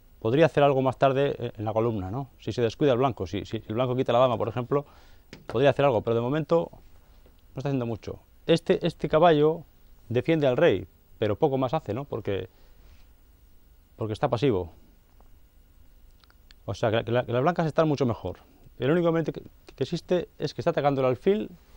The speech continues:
y el peón, y que esta dama está activa. Molesta un poco esa dama. Pero el blanco ataca este peón con el alfil.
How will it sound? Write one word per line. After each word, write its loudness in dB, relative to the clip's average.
y 0
el 2
peón, 0
y -4
que 2
esta 0
dama 2
está 4
activa. -4
Molesta 2
un -2
poco -2
esa -10
dama. -10
Pero 4
el 4
blanco 2
ataca 2
este 0
peón 2
con -2
el 0
alfil. 0